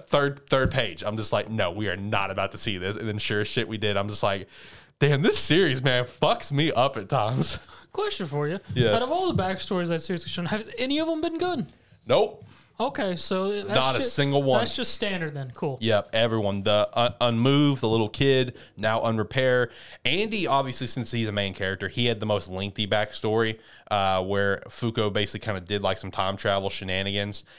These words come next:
Speaker 1: and got to see, like, almost like a past life of Andy. It's still Andy, 'cause, like, the thing about Andy is that he's had kinda, like, multiple lives. Like, you know, he looks the exact same, 'cause, like,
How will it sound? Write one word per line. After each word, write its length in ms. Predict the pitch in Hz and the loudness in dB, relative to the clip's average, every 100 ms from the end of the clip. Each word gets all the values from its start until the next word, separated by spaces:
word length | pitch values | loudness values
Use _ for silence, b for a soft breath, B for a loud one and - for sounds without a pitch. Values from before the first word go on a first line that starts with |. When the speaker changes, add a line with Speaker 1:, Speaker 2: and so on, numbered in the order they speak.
| B | B
Speaker 1:
and 140 | 101 | -4
got 180 | 98 101 | -2 -2
to 60 | - | -4
see, 260 | - 104 | -6 -4
like, 240 | 98 95 92 | -2 -2 -2
almost 280 | 117 117 110 | -2 -2 -2
like 80 | 95 | -6
a 60 | |
past 420 | 87 - 101 98 104 | -2 0 0 -2 0
life 300 | 90 95 113 | 2 2 -2
of 100 | 104 | -4
Andy. 280 | 107 110 107 | -4 -2 -2
It's 140 | 92 | -2
still 320 | - - 147 147 | 0 2 2 2
Andy, 520 | 160 160 113 101 92 B B B | 0 2 2 -2 -2 B B B
'cause, 120 | - | 0
like, 140 | 127 123 | 0 0
the 80 | 113 | -2
thing 220 | 175 190 | 0 2
about 280 | 180 165 131 | 2 2 2
Andy 480 | 156 165 139 113 B - | 0 0 0 -2 B -6
is 120 | 117 | -2
that 100 | 117 | -2
he's 140 | 107 | -4
had 300 | - 156 147 | -2 0 -2
kinda, 200 | - 135 | -2 0
like, 160 | 117 110 | 0 0
multiple 420 | 113 117 - 107 | 0 0 -2 -2
lives. 380 | 104 98 92 87 | 2 2 0 -2
Like, 180 | 95 - | -6 -4
you 80 | 113 | -4
know, 100 | 104 | -2
he 180 | 113 | -2
looks 260 | 113 131 135 | 0 0 0
the 80 | 131 | -4
exact 340 | 117 120 110 | 0 0 0
same, 340 | - 117 113 110 | 0 0 0 -2
'cause, 160 | 110 | -2
like, 200 | 110 107 | 0 -2